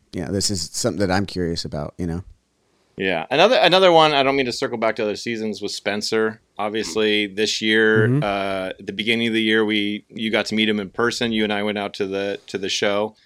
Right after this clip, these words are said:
Speaker 2: Uh, good
Speaker 1: Yeah.
Speaker 2: guy, good friend of the show. And then that led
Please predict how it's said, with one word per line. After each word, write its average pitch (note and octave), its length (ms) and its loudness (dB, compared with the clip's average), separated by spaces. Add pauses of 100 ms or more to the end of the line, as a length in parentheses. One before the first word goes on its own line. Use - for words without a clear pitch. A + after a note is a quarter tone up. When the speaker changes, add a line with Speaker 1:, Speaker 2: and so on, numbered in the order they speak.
(340)
Speaker 2:
Uh, G2+ 340 0
good A2+ 240 2
Speaker 1:
Yeah. A2+ 60 2
Speaker 2:
guy, G#2+ 380 4
good G#2 220 -4
friend G#2+ 180 -4
of G#2 40 0
the - 20 -2
show. G#2+ 380 2
And G#2+ 180 -6
then G#2+ 160 -2
that B2 260 2
led A#2 320 0